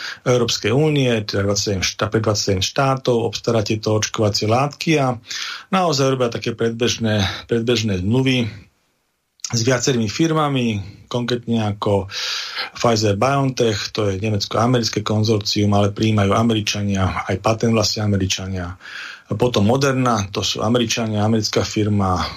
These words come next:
AstraZeneca, Sanofi, CureVac, to sú Nemci a Johnson and Johnson, to zasa Američania, Sanofi sú Francúzi. AstraZeneca je britsko-švédske konzorcium. Tak,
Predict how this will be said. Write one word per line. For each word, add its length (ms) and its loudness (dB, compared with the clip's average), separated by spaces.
AstraZeneca, 1040 0
Sanofi, 720 0
CureVac, 560 2
to 80 -6
sú 160 -4
Nemci 480 0
a 40 -4
Johnson 400 2
and 40 0
Johnson, 280 0
to 80 -4
zasa 560 -4
Američania, 480 0
Sanofi 400 0
sú 80 -2
Francúzi. 640 2
AstraZeneca 800 2
je 240 2
britsko-švédske 1200 0
konzorcium. 680 0
Tak, 200 2